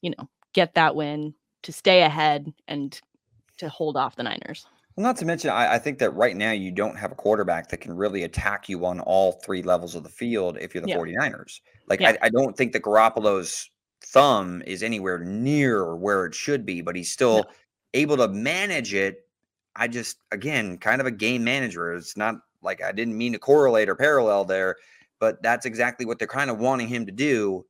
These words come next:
Speaker 1: Yeah.
Speaker 2: and that's all he's really capable of doing right now, which is, which is what should be the most interesting part about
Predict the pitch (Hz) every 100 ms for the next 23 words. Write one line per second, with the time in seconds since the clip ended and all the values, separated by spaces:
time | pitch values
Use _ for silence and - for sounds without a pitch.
0 | _ - 101 98 101 123 135 120 131 120
1 | 98 - 165 160 131 117 107 98 101 98
2 | 95 80 95 92 92 95 - 95 - -
3 | _ _ _ _ _ _ _ _ _ 131
4 | 131 208 262 220 156 185 - - - 180
5 | 147 160 143 139 135 - 139 139 - 120
6 | - 113 113 107 107 101